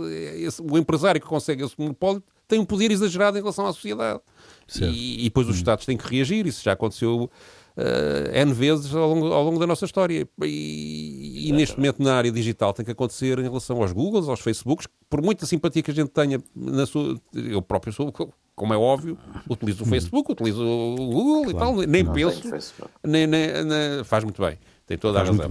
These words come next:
Speaker 2: muito bem.
Speaker 3: Nem tenho redes sociais, odeio.
Speaker 1: Mas, eh, mas digamos,
Speaker 3: Só
Speaker 1: não,
Speaker 3: vejo
Speaker 1: não
Speaker 3: lá estupidezes, pá,
Speaker 1: Agora,
Speaker 3: aqueles, aqueles comentários
Speaker 1: que eu
Speaker 3: e aquelas
Speaker 1: estou a
Speaker 3: coisas.
Speaker 1: pagar para violarem a minha privacidade, eh, tenho perfeita consciência que é isso que está a acontecer,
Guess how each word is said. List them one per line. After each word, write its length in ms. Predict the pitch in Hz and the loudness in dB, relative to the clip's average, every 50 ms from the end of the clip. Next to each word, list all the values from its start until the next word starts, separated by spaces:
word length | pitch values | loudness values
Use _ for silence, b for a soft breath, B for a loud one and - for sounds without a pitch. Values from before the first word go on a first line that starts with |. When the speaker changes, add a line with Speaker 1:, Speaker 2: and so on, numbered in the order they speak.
| 98 | 2
Speaker 2:
muito 120 | 95 85 - | 2 4 4
bem. 80 | 175 | 4
Speaker 3:
Nem 160 | 151 - - - | 4 2 2 0
tenho 240 | - 165 170 160 151 | 0 0 2 2 0
redes 260 | - - - 190 - - | 2 2 2 2 2 2
sociais, 500 | 180 156 - - 151 - 135 147 151 139 | -2 -2 -2 -2 -4 -2 -2 -2 -2 -2
odeio. 360 | 123 135 127 127 135 - - - - - - | -4 -6 -6 -6 -6 -6 -6 -8 -10 -10 -8
Speaker 1:
Mas, 360 | - 127 123 123 123 120 127 | -6 -2 0 2 2 2 4
eh, 460 | 139 135 131 131 131 131 131 131 131 131 | 4 6 6 6 6 6 4 4 2 2
mas 180 | 135 143 143 | 0 0 2
digamos, 320 | 147 165 156 170 160 139 131 | 2 2 4 4 2 2 4
Speaker 3:
Só 80 | 113 | 2
Speaker 1:
não, 80 | - 143 | 4 4
Speaker 3:
vejo 160 | 127 127 147 | 4 4 4
Speaker 1:
não 80 | 147 123 | 4 2
Speaker 3:
lá 80 | 117 | 2
estupidezes, 680 | 110 - - - - 101 101 85 85 92 95 - - - | 2 0 -6 -10 -6 -4 -2 0 0 -2 -2 -4 -8 -10
pá, 160 | - - - | -6 -2 0
Speaker 1:
Agora, 280 | - 165 180 156 135 | 2 4 4 4 4
Speaker 3:
aqueles, 400 | 120 - - 98 85 87 85 - | 2 -2 -6 -10 -10 -8 -8 -10
aqueles 140 | - - - - | -10 -12 -14 -12
comentários 580 | - - 92 82 - - - 78 90 87 - | -10 -8 -6 -6 -6 -4 -2 -2 -2 0 0
Speaker 1:
que 80 | - 180 | 2 2
eu 40 | 180 | 2
Speaker 3:
e 40 | |
aquelas 60 | 165 - - | 2 2 2
Speaker 1:
estou 140 | - 233 226 | 2 4 4
a 60 | 202 - | 4 4
Speaker 3:
coisas. 20 | |
Speaker 1:
pagar 300 | - 196 170 202 180 156 | 0 0 2 4 2 2
para 140 | 127 - 151 | 2 0 -4
violarem 380 | 131 147 151 151 160 156 151 147 | -2 -2 0 2 2 2 2 0
a 40 | 147 | 0
minha 140 | 151 156 | -2 -2
privacidade, 580 | - 147 147 160 - - 160 156 170 185 196 214 233 240 247 254 247 208 208 - - - | -2 -2 -4 -4 -2 -2 -2 0 0 0 -2 -2 -6 -10 -12 -12 -12 -12 -12 -12 -14 -14
eh, 80 | - 117 | -12 -6
tenho 140 | - 139 127 | -4 -4 -4
perfeita 300 | - - 139 135 117 143 | -4 -2 -2 -2 -2 -2
consciência 400 | - 160 139 - 151 143 - 180 156 | -2 -2 -2 -2 -4 -6 -6 -6 -6
que 120 | - 185 | -4 -4
é 20 | |
isso 120 | 185 - - | -4 -4 -2
que 20 | |
está 100 | - 208 | -2 -2
a 40 | 208 | -2
acontecer, 380 | - - 240 220 - 339 359 | -2 -4 -8 -6 -2 -2 0